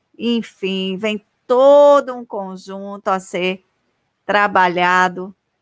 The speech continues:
com o remédio, com a terapêutica do amor. E a começar, nós, pela terapêutica do alto amor.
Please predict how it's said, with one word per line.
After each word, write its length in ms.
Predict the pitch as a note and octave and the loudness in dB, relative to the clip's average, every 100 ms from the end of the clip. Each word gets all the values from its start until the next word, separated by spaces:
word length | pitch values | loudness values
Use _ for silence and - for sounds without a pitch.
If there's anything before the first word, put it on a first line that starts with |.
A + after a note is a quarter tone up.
| _ - | _ -4
com 240 | A3+ A3 | -2 -2
o 40 | |
remédio, 880 | G#3+ A#3 F#3+ F3 E3+ E3 E3+ D#3+ E3 _ | -2 -2 -2 -2 -2 -4 -4 -8 -8 _
com 80 | - | -10
a 60 | F#3+ | -6
terapêutica 1200 | F#3+ F3+ F3 - D#3+ D#3+ E3 - - E3+ F3 - _ _ _ _ | -2 -2 -2 -4 -4 -2 -4 -8 -8 -8 -8 -16 _ _ _ _
do 160 | E3 F#3 | -4 -2
amor. 560 | G3+ A3 E3 D3+ - - | -2 -2 -4 -6 -8 -8
E 120 | A#3 | -2
a 120 | C#4 | -2
começar, 960 | C#4 A#3 B3 D4+ C4+ - - F3 E3 F3+ _ _ _ _ _ - | -4 -6 -6 -4 -8 -8 -4 -2 -2 -4 _ _ _ _ _ -8
nós, 720 | G#3+ G#3+ F#3+ F3+ G3 - - | 2 4 6 4 0 -6 -8
pela 260 | G#3+ G#3+ G#3+ | -4 0 0
terapêutica 800 | G#3 G3+ G3 - F3 F3 - F#3 | 2 0 0 -4 -6 -6 -8 -8
do 160 | F3+ F3+ | -4 0
alto 320 | F3+ F#3 A#3+ | 0 -2 -8
amor. 460 | D4 G#3 D3 C#3+ | -8 -8 -10 -14